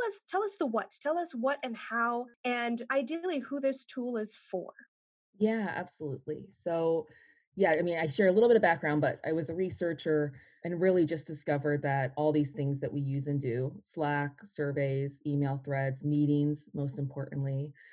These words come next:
Speaker 2: just don't address the way our brains work in a group setting. So how we as humans best share information, how we make decisions, how we collaborate. And what they don't account for, of course,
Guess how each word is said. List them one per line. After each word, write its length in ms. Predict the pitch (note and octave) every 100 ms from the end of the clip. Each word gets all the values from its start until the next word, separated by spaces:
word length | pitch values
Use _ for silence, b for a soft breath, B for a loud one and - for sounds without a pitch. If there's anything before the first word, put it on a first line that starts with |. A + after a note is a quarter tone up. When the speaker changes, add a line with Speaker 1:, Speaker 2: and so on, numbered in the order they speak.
| B B -
Speaker 2:
just 180 | D#3 C#3
don't 200 | D#3 D#3
address 320 | D3 D3 C#3
the 100 | C#3+
way 180 | C#3+ C#3
our 100 | C#3
brains 360 | C#3 C#3 C#3
work 200 | C#3 C3+
in 80 | C3+
a 60 | C3
group 180 | C#3+
setting. 400 | C#3 D3 D#3 C#3
So 160 | C#3+ C#3+
how 240 | C#3 C#3+
we 220 | C#3+ C#3+ C#3+
as 140 | C#3
humans 520 | - C#3+ C#3 C#3 C3+
best 300 | C#3+ C#3 C3 _
share 240 | - E3 D#3+
information, 560 | D#3 D#3+ D3+ C#3 D3
how 280 | D3 C#3 C#3
we 160 | C#3+ C#3
make 240 | C#3+ C#3+
decisions, 440 | D#3 C#3+ C3+ D3
how 120 | C#3+ D3+
we 100 | D3+
collaborate. 560 | C#3+ C#3+ - - - b b b -
And 320 | D3+ D3+ D3
what 160 | - D#3
they 80 | D#3
don't 220 | E3+ E3+
account 320 | - E3+ D#3
for, 160 | D3+ D3
of 100 | C#3+
course, 400 | - C#3+ C#3+